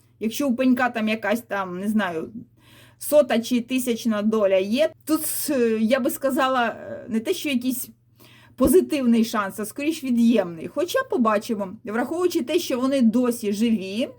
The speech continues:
нічого з ними не трапилось, то а раптом диво станеться. Отож вони як були,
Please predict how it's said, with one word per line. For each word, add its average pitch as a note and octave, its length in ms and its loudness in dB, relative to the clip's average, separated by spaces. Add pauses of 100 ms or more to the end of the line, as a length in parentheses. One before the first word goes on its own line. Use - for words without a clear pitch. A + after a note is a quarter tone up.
(120)
нічого A#3+ 280 2
з A3+ 60 4
ними G#3 200 2
не F#3 120 -8
трапилось, G#4 600 -4
то A#3+ 480 -6 (1000)
а G#3 120 0
раптом A#3+ 380 2 (380)
диво F3+ 360 -2
станеться. E3 640 -14 (760)
Отож D4+ 300 2
вони C4+ 180 0
як A3+ 240 2
були, F4+ 300 0